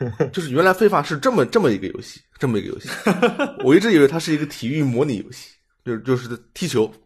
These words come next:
我对非法的认知还停留在，比如说游戏机店里面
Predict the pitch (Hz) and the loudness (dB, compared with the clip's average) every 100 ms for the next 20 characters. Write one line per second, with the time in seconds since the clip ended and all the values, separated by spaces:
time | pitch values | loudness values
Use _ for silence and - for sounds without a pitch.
0 | _ _ _ _ - 127 185 196 180 151 | _ _ _ _ 4 8 8 8 4 4
1 | 165 131 143 151 131 - 135 127 131 117 | 2 0 -4 -4 -4 -2 0 2 2 -2
2 | 104 110 127 120 123 143 131 131 147 113 | -2 -4 0 0 0 -2 -6 -2 -2 -2
3 | 95 | -4